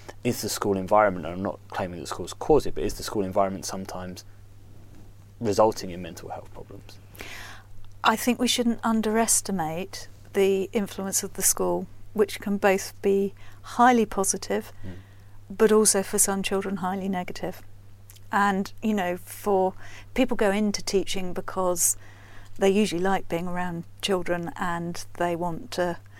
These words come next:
Speaker 2: draw the best out in people. That's what edu-, education means, isn't it?
Speaker 1: Yeah.
Speaker 2: Drawing out. Um, you know, so they want to fill a vessel. Um, and so I imagine for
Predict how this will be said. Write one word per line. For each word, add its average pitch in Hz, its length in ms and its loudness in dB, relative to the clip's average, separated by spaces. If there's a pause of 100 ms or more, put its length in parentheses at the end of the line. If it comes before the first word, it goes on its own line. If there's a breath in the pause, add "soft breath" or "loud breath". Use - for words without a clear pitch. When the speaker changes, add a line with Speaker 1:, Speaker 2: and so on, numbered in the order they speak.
(560 loud breath)
Speaker 2:
draw 190 500 6 (140)
the 202 80 0
best - 360 2
out 180 280 0
in 180 300 -2
people. 185 480 -2
That's 208 180 -6
what - 120 -2
edu-, 190 260 -2 (300)
education 185 680 -2
means, 196 320 0
isn't - 160 -4
it? 180 140 0
Speaker 1:
Yeah. - 40 -6
Speaker 2:
Drawing 196 320 4
out. 190 280 0 (580 loud breath)
Um, 196 420 6
you 220 80 4
know, 190 140 6
so 208 120 4
they 196 80 6
want 202 180 2
to - 60 -6
fill 202 220 4
a 202 60 6
vessel. 190 640 2 (140)
Um, 202 500 4
and 208 180 4
so 208 160 6
I 196 100 6
imagine 202 500 4
for 190 360 2